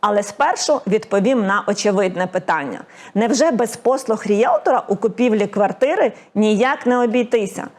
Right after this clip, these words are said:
Звісно ж, можна, але ваш вибір точно буде не таким широким, часу і зусиль це займе точно більше. І ризики купити, скажімо так, не зовсім те, що хочеться,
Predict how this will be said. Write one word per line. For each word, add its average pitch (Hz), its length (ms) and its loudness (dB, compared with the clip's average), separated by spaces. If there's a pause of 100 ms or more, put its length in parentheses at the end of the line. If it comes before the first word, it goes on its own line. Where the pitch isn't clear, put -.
Звісно 294 580 2
ж, - 240 -6
можна, 202 680 0 (260)
але 196 400 2
ваш 175 260 -2
вибір 208 420 0 (160)
точно 285 420 2
буде 202 360 0
не 269 260 2
таким 233 400 0
широким, 190 640 0 (400)
часу 269 420 0
і 240 180 0
зусиль 220 420 0
це 220 240 -2
займе 220 420 0 (260)
точно 247 460 0
більше. 208 420 0 (300)
І 240 160 4
ризики 269 460 2
купити, 233 600 0 (180)
скажімо 233 560 0
так, 190 360 -2 (160)
не 277 220 4
зовсім 214 520 0
те, 202 240 0
що - 240 -4
хочеться, 254 600 0